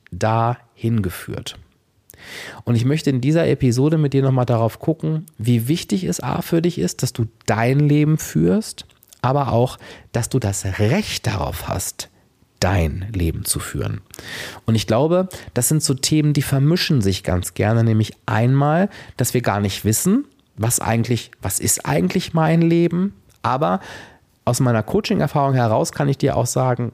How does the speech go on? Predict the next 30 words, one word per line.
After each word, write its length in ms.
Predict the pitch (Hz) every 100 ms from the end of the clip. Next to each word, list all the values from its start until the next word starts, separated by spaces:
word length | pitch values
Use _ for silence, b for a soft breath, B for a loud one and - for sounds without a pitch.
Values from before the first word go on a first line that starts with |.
| -
ganz 300 | 110 120 -
oft 280 | - 110 -
erlauben 680 | - 107 104 104 135 - 101
wir 180 | - 80
es 120 | -
uns 240 | - 80
auch 220 | - - -
nicht. 180 | -
Und 60 | 78
das 160 | 71 -
kann 180 | -
ganz, 240 | 95 104 107
ganz 240 | 110 107
viele 180 | - 107
verschiedene 440 | 104 101 127 104
Gründe 360 | 98 110 131 135
haben 220 | 127 123
und 140 | 101 98
die 80 |
gucken 260 | - 110 98
wir 80 | 98
uns 160 | 95 -
auch 220 | 73 -
heute 240 | - -
an. 260 | - - - - _ _ _ _ _ _ _ - B B B B B B B B
Ich 120 | - 135
glaube, 200 | 175 180
der 200 | 165 160
Hauptgrund, 880 | 226 - - 147 160 123 92 - - _ _ - -
ähm, 480 | 117 113 110 113 135